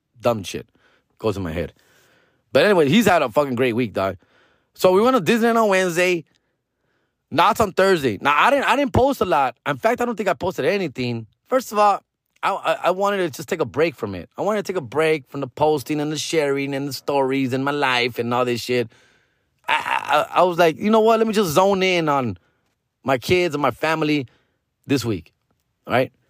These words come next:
And the other reason was because my boys play basketball and they told a white lie to the coach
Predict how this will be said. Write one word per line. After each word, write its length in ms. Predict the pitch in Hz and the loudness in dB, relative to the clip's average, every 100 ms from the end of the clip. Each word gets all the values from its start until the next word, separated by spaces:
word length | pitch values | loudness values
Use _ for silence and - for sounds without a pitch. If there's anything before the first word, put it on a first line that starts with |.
| _ _ _ _ _ _ 123 | _ _ _ _ _ _ 0
And 340 | 143 139 123 _ _ | 2 0 -2 _ _
the 140 | 135 180 | 2 4
other 180 | 294 240 | 4 2
reason 340 | 208 170 175 | 0 2 4
was 200 | 165 160 | 4 2
because 360 | 147 147 170 147 | -2 2 2 2
my 120 | 143 | -2
boys 480 | 127 226 262 185 131 | 0 2 2 2 -2
play 200 | 170 139 | -2 -2
basketball 920 | 98 165 226 220 - 127 117 113 113 _ _ _ _ _ _ _ - | 0 2 2 -2 -6 -2 2 0 -2 _ _ _ _ _ _ _ -8
and 200 | 147 151 | -6 -2
they 280 | 165 165 135 _ _ _ _ _ - _ _ - | 0 0 -4 _ _ _ _ _ -20 _ _ -4
told 260 | 175 220 190 | 0 2 2
a 60 | |
white 300 | 139 170 180 | 2 2 2
lie 320 | 143 180 185 175 | 2 2 2 0
to 140 | 147 | -4
the 100 | 120 | -6
coach 500 | - 196 143 120 | -2 0 0 -4